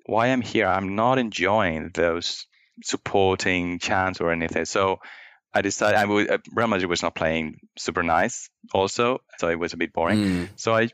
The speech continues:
Speaker 1: just, it faded away. So I'm, I'm a huge fan, but it's fan of a good soccer match.
Speaker 2: Yeah.
Speaker 1: Uh, and of course, I feel for Real Madrid and my parents and everything. You know,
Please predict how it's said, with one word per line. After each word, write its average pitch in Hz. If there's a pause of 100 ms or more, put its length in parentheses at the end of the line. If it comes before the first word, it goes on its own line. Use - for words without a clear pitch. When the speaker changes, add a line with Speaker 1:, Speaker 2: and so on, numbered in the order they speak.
Speaker 1:
just, - (360)
it -
faded 139
away. 80 (220)
So -
I'm, 104 (120)
I'm 90
a 101
huge - (300)
fan, 139
but 104 (460)
it's -
fan 123
of 107
a 110 (240)
good 110
soccer 95
match. -
Speaker 2:
Yeah. 92 (180)
Speaker 1:
Uh, 85
and 95
of 92
course, 107
I 95
feel 107
for 92
Real 98
Madrid 104
and 85
my 82
parents 92
and 90
everything. 90
You 85
know, 82